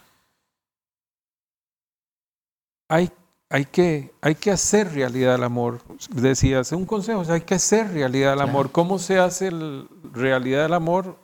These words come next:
Speaker 1: ante un chico que ya no tiene cuerpo?
Speaker 2: Wow.
Speaker 1: Ante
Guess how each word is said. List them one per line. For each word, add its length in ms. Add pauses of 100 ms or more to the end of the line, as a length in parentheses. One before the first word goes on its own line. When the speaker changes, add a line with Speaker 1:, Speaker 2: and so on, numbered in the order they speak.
(100)
Speaker 1:
ante 380
un 440
chico 380
que 120
ya 120
no 120
tiene 260
cuerpo? 520 (920)
Speaker 2:
Wow. 160
Speaker 1:
Ante 500